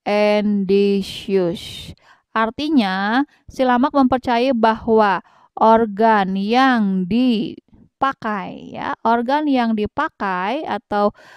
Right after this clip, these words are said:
eh, digunakan ini akan sempurna. Jadi selalu ada, ya, secara struktur dan fungsi. Eh, sedangkan, nah, sedangkan organ yang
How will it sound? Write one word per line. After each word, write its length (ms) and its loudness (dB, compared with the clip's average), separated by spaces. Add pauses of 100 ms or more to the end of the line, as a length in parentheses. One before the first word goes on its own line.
(240)
eh, 240 0
digunakan 880 -2
ini 320 -2
akan 880 -2
sempurna. 1200 0
Jadi 160 -6
selalu 480 -2
ada, 400 -2
ya, 240 -4
secara 400 -6
struktur 480 -2
dan 160 0
fungsi. 640 -4 (480)
Eh, 500 0 (380)
sedangkan, 1200 0 (160)
nah, 480 -4
sedangkan 720 -4
organ 560 0
yang 560 -2